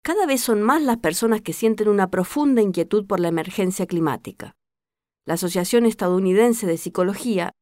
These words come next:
describió la ecoansiedad como el temor y estrés causado por observar los impactos irrevocables del cambio climático y la preocupación por el futuro.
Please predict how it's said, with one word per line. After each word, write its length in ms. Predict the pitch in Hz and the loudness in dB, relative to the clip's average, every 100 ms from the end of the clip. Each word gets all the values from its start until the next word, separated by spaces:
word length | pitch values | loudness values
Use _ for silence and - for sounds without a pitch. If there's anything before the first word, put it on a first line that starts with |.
| _ | _
describió 640 | 180 214 208 - 240 302 | 2 4 4 -4 -4 -2
la 180 | 311 220 | 0 2
ecoansiedad 840 | 247 247 214 220 233 196 160 151 - _ _ _ - | 0 2 0 0 0 0 0 -4 -12 _ _ _ -2
como 220 | 226 220 | 4 6
el 120 | 220 | 6
temor 460 | 202 226 262 339 - - | 4 4 4 2 0 -4
y 160 | 196 | 0
estrés 500 | 196 - 247 294 - | 0 -2 -4 -4 -4
causado 640 | - 208 214 - 285 277 | -2 2 2 0 -2 -2
por 240 | 233 208 - _ - | 0 -2 -2 _ 0
observar 680 | 214 208 - 226 226 294 311 | 0 0 -2 -2 0 0 0
los 240 | 262 233 | -4 -2
impactos 640 | 214 196 202 185 175 175 | -4 -2 -4 -4 -8 -6
irrevocables 760 | 190 185 180 190 254 277 277 254 | -4 -2 -2 0 0 0 -2 -4
del 220 | 202 170 | -4 -6
cambio 380 | - 185 165 156 | -2 0 0 -2
climático 720 | 196 233 240 - 180 - 202 - _ - | -2 0 0 -2 -6 -6 -8 -10 _ -6
y 120 | 226 | 0
la 180 | 233 226 | 2 2
preocupación 680 | 233 220 214 220 - 285 254 | 2 0 -2 -4 -2 -2 -2
por 140 | 240 | -2
el 100 | 202 | -2
futuro. 560 | - 185 147 135 - | -4 -6 -6 -10 -14